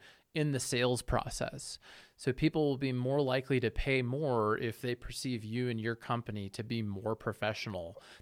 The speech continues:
And if there's, you have a, a, a better track record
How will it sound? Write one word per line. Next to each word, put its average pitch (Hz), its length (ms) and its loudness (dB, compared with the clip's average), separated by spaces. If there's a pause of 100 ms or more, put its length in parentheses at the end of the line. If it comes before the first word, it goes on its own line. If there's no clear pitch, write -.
(200)
And 107 460 0
if 113 300 -2
there's, 104 460 2 (480)
you 123 240 -4
have 113 180 2
a, 113 160 2
a, 107 140 -2 (200)
a 120 60 0
better 117 240 6
track 113 500 0
record 101 640 0